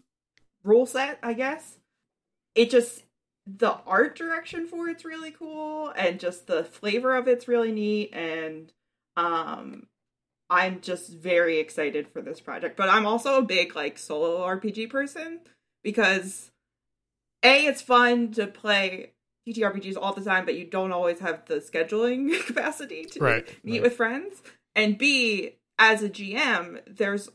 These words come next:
Speaker 1: always something you can draw from, like, your solo gaming experiences to use in your actual campaigns with other people. So it's like, it's always, I'm always looking for something that's part game, part tool, and I feel like this can,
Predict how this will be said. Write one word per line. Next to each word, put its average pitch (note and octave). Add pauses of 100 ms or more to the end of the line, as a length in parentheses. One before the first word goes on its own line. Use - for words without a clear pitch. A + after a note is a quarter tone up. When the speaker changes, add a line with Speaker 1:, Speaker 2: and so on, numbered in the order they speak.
(360)
Speaker 1:
always G#3+
something G#3
you F#3+
can F#3+
draw F3
from, E3+
like, E3
your E3
solo D#3+ (220)
gaming F#3
experiences A3+
to G3
use F#3
in E3+
your D3
actual D#3
campaigns D#3
with -
other G2+ (100)
people. - (580)
So G#3+
it's G#3
like, G#3 (1300)
it's A#3+
always, B3
I'm C4
always C4
looking C4
for B3+
something A#3+
that's A3
part -
game, G3
part G3
tool, G#3
and D#3+
I E3+
feel F3+
like F3
this -
can, C#3+